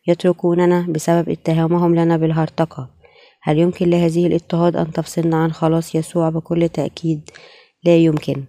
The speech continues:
بغض النظر عن مدى شدة اضطهادنا، إلا أنه لا يمكن أن يفصلنا عن بر الله الذي خلصنا، لأن بر الله جعلنا بدون خطية، ولأن هذه هي الحقيقة الثابتة،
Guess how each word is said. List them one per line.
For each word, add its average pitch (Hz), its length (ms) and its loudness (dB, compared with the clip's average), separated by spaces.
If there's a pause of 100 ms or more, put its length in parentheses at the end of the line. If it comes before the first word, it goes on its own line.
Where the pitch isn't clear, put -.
(560)
بغض 170 320 2
النظر 180 340 2
عن 165 200 2
مدى 170 200 2
شدة 170 320 -6 (100)
اضطهادنا، 165 500 0
إلا 170 360 0
أنه 170 340 0
لا 170 100 2
يمكن 175 420 0 (520)
أن 175 100 4
يفصلنا 180 460 2
عن 170 160 4
بر 170 260 4
الله 170 280 4
الذي 170 280 0
خلصنا، 165 580 0 (460)
لأن 151 300 2
بر 175 260 2
الله 175 380 2
جعلنا 165 380 0
بدون 165 280 0
خطية، 151 540 -4 (640)
ولأن 156 340 2
هذه 165 500 0
هي 175 100 2
الحقيقة 165 500 -4
الثابتة، 160 560 -2